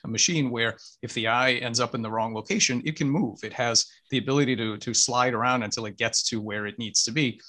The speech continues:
And so this, in effect, is a bu-, it's, it's like a buffer. It buffers the negative effects of lots of different mutations and allows evolution to actually explore, uh, a lot more safely. You know, we, we can all, a-, anybody who's, who's engineered something with written code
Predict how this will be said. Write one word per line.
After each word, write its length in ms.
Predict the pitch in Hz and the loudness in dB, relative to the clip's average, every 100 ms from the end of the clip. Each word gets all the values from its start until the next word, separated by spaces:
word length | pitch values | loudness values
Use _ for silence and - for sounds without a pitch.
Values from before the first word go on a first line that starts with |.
| - - | -14 -4
And 100 | 110 | -2
so 180 | 117 110 | -2 -2
this, 300 | 110 135 143 | 0 2 2
in 100 | 120 | 0
effect, 420 | 110 113 107 - - | -2 -4 -4 -8 -4
is 120 | 110 | -4
a 60 | |
bu-, 240 | 104 123 123 | 0 0 0
it's, 200 | 120 - | -2 -4
it's 220 | 113 - | -2 -2
like 160 | 123 107 | -2 -2
a 40 | |
buffer. 380 | 107 123 - 104 | 0 0 0 -6
It 140 | 104 | -2
buffers 640 | 117 127 135 120 110 - _ _ _ _ _ _ - | 0 2 0 0 0 -2 _ _ _ _ _ _ -8
the 180 | 127 120 | -4 -2
negative 440 | 113 127 120 107 | 0 0 -2 -4
effects 420 | 101 117 107 - | -4 -6 -2 -4
of 240 | - 107 107 | -4 -8 0
lots 300 | 113 120 120 | 0 2 -2
of 80 | |
different 280 | 110 - 101 | -4 -8 -8
mutations 640 | 101 127 160 - 120 - - _ _ - | -6 -2 0 2 0 -2 -4 _ _ -2
and 260 | 123 110 104 | 0 0 -2
allows 560 | 123 113 117 117 - - | -2 0 2 0 0 -2
evolution 520 | 120 110 120 - 113 | -4 -6 -4 -4 -4
to 180 | - 107 | -6 -4
actually 400 | 104 - 113 101 | -4 -4 -6 -2
explore, 680 | - - 123 120 113 110 - _ _ - | 0 0 -2 -2 0 -2 -4 _ _ -6
uh, 240 | 104 101 - | -4 -2 -4
a 80 | 120 | 0
lot 240 | 117 113 | 0 0
more 180 | 113 98 | -2 0
safely. 420 | - 131 - 101 | 0 0 -2 -10
You 120 | 98 | -10
know, 100 | 98 | -12
we, 160 | 98 104 | -12 -10
we 120 | 113 | -8
can 140 | - | 0
all, 200 | 123 117 | 2 2
a-, 100 | 117 | 0
anybody 600 | 123 123 127 127 127 123 | 0 -2 -2 -2 -2 -4
who's, 340 | 113 120 110 - | -4 -4 -2 -2
who's 240 | 139 117 | -2 0
engineered 480 | 123 110 107 117 113 | 0 -2 -4 -4 -2
something 280 | 120 107 110 | -2 -4 -8
with 100 | 98 | -8
written 220 | 117 117 | -8 -8
code 320 | - 120 117 | -6 -4 -4